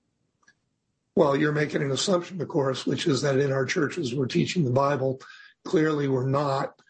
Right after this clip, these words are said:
Uh, I think one of the things that this survey brings out to the fore is the fact that while we as the church have been called to transform the culture,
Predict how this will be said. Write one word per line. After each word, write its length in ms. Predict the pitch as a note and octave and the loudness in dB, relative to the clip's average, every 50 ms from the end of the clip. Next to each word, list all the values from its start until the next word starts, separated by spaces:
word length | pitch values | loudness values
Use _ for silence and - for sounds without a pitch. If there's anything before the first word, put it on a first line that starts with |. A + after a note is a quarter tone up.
| - - - - - - _ _ _ - | -20 -20 -20 -20 -20 -20 _ _ _ -6
Uh, 300 | E3 E3+ E3 E3+ - D#3+ | -4 -4 -2 -2 -2 0
I 60 | D3+ | -2
think 300 | C3+ - - E3+ D3+ - | 0 0 0 -2 0 0
one 120 | E3+ D#3+ D#3+ | 0 0 2
of 60 | D#3 | 0
the 80 | D3 C3+ | 0 -2
things 400 | - F#3+ D#3 D3 C#3+ C#3 - - | 0 0 0 0 0 -2 -2 0
that 380 | - D3 D3 C#3+ C#3+ - - E3+ | 0 0 0 -2 -4 -4 -2 0
this 240 | D#3 D#3 C#3+ - | 0 2 2 0
survey 840 | - - G3 D#3 D3+ D#3 D3+ C#3 D3 D3+ D3 C#3+ C#3+ C#3+ C#3+ C#3+ - - - - | -2 -2 0 2 2 2 0 0 0 0 2 2 2 2 0 0 -4 -6 -6 -4
brings 600 | - E3 C#3 C3 C#3+ D3+ D3+ C#3+ D3 C#3 B2+ B2 | -2 0 0 2 2 2 0 0 -2 -2 0 0
out 260 | D3+ D3 D3 D3 - - | 0 0 0 -2 -4 -6
to 80 | F#3 | -8
the 120 | E3 C3 B2 | -6 -6 -6
fore 480 | - - D#3 D#3 D#3+ D#3 D3 C#3+ C#3+ | -4 -2 -2 0 2 2 2 2 2
is 140 | C3+ A#2+ C3 | 0 0 -2
the 80 | D#3+ C3+ | -4 -2
fact 360 | - F3 D3 C#3 C3 - - | -2 0 0 0 -2 -2 -2
that 260 | E3+ D3 C#3 - - - - - - - - - - _ _ _ _ | -2 -2 -2 -2 -4 -12 -20 -20 -20 -20 -20 -20 -20 _ _ _ _
while 520 | - D3+ C#3+ D3 D3 D3 D3 D3 C#3+ C#3 | -2 0 2 2 2 2 2 2 0 0
we 480 | - - D#3+ C3+ D3+ D#3+ D#3+ E3 D#3+ E3 | 0 -2 0 0 2 2 2 2 0 0
as 360 | E3+ E3 D#3 D#3 D3 B2+ A2 | 0 0 -2 -2 -2 -4 -6
the 100 | A#2+ C#3 | -6 -8
church 520 | B2+ - - F3 D#3+ D3+ C#3 B2+ - - - | -6 -4 0 0 0 0 0 -2 -6 -4 -2
have 200 | D#3 C#3+ B2+ A#2+ | -2 -2 -2 0
been 180 | C#3+ C3+ C3 | -2 -2 0
called 420 | - - E3+ D#3+ D3 C#3+ C#3 B2+ - | 0 0 2 2 2 2 2 0 -2
to 100 | F3 C3+ | -4 -4
transform 720 | - - E3 D3 C#3+ C#3 B2+ - - F3+ D#3 C#3 C3 B2+ | -2 0 0 0 0 -2 -2 -2 0 0 0 0 0 -2
the 100 | A#2 A#2+ | -2 -4
culture, 600 | - - D#3+ D3 D3+ D3 - - - E3 E3+ - | -2 0 2 2 2 0 -2 -4 -4 -4 -4 -8